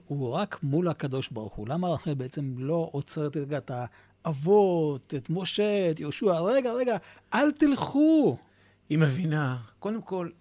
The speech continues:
Speaker 2: היא מבינה שהדבר הזה של הערבות, של המחויבות,
Speaker 1: מהמם.
Speaker 2: זה משהו מאוד מאוד
Speaker 1: פנימי.
Speaker 2: עמוק,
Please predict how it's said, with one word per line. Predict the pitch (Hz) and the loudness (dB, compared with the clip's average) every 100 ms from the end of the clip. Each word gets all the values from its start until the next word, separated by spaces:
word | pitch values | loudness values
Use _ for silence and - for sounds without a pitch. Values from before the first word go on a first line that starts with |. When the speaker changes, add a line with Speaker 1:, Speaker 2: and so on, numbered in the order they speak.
| - | -10
Speaker 2:
היא | 143 | -8
מבינה | 101 113 113 131 123 120 - _ - | -8 -10 -8 -8 -8 -10 -14 _ -20
שהדבר | - 113 120 120 127 123 190 | -16 -14 -14 -14 -10 -6 -6
הזה | 143 165 | -4 -6
של | - 147 | -6 -6
הערבות, | 127 110 95 101 95 147 147 - | -6 -8 -10 -14 -14 -12 -12 -14
של | 110 | -16
המחויבות, | 104 - - 101 98 113 151 147 - | -14 -16 -14 -14 -12 -10 -8 -8 -8
Speaker 1:
מהמם. | 131 117 104 151 | -6 -6 -8 -8
Speaker 2:
זה | 131 | -6
משהו | 175 - 151 | -6 -6 -6
מאוד | 143 - 170 160 | -8 -6 -8 -6
מאוד | 139 165 | -6 -2
Speaker 1:
פנימי. | 156 143 196 | 0 0 -2
Speaker 2:
עמוק, | 165 _ | -4 _